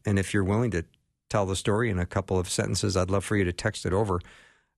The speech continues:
It's kind of fun to have these stories to talk about and share. You can send them to eight seven seven, nine three three, two four eight four. Doctor Andy Schuttinga is my guest.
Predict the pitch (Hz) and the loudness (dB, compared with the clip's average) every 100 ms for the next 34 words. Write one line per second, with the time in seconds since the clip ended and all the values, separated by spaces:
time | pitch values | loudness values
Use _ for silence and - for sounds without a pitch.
0 | _ - - 131 110 - 117 98 90 95 | _ -8 -2 0 0 0 2 2 2 0
1 | 98 92 87 - 104 92 87 - - _ | 0 -2 -2 0 0 0 -2 -6 -10 _
2 | _ _ - 101 87 92 92 - 110 92 | _ _ -4 -2 0 -2 0 2 2 2
3 | - - 107 101 92 - 127 110 98 135 | -4 -4 -2 0 0 2 2 2 0 0
4 | 135 - 113 104 92 123 113 95 95 104 | 0 0 0 0 0 0 0 0 0 0
5 | 104 - 101 90 - 107 104 - - _ | 0 0 0 0 2 2 2 -4 -20 _
6 | _ - 113 - - 101 95 - _ _ | _ 0 0 0 2 2 2 -4 _ _
7 | 117 120 - 87 87 107 98 - 110 101 | -2 -2 -2 0 0 0 -2 -2 0 2
8 | 92 - 107 107 92 90 95 107 107 | 0 2 0 2 2 2 2 2 0